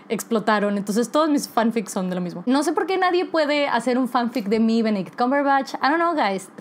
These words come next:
Think about it. Vamos a estar reseñando fanfics de otra gente. Me voy a poner mis lentes porque, como saben,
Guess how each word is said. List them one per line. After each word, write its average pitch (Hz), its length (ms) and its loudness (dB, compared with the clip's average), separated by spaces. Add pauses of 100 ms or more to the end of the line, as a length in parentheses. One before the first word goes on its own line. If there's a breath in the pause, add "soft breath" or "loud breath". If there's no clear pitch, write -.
Think 294 200 0
about 185 260 -4
it. - 180 -8
Vamos 214 540 0
a 208 40 -2
estar 185 540 0 (460 loud breath)
reseñando 330 500 2
fanfics 330 440 0
de 214 180 -2
otra 226 260 -2
gente. 208 380 -2 (320)
Me 226 80 2
voy - 0 -
a 233 60 2
poner 339 200 0
mis 381 160 -2
lentes 190 560 -2
porque, 196 240 -8
como 185 160 -8
saben, 202 500 -2